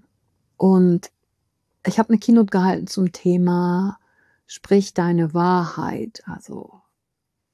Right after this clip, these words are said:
sei da, zeig dich und sprich deine Wahrheit. Denn gerade wenn man sich selbstständig macht, muss man sich halt zeigen. Und da helfen auch am <laughs> Ende nicht tolle Marketing-Tools. Da hilft nur,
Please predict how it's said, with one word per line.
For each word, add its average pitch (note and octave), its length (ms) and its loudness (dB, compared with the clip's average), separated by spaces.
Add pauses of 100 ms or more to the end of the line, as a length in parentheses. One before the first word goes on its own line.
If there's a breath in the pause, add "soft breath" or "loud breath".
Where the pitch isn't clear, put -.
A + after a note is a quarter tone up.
(200)
sei F3 340 -2
da, F#3+ 520 0
zeig F#3 560 -10
dich - 380 -6
und F3 120 -12
sprich - 480 -10
deine E3 440 -6
Wahrheit. F3+ 460 -2
Denn D#3 140 -4
gerade E3+ 340 -6
wenn E3 240 -2 (460 loud breath)
man D#3+ 100 0
sich D#3 140 -2
selbstständig E3 520 0
macht, D3+ 200 -6
muss - 180 -10
man D3 140 -4
sich D3 200 -10
halt E3+ 200 -8
zeigen. G#3 640 -4
Und F3 200 -8
da G3 80 -4
helfen F#3 440 -4
auch F3 320 -4
am F#3 120 -2 (100)
<laughs> - 200 -4
Ende G3 280 4 (880 loud breath)
nicht A3 480 4
tolle G3 280 4
Marketing-Tools. G3 1160 2
Da F3+ 160 0
hilft G#3 380 4
nur, F#3+ 340 2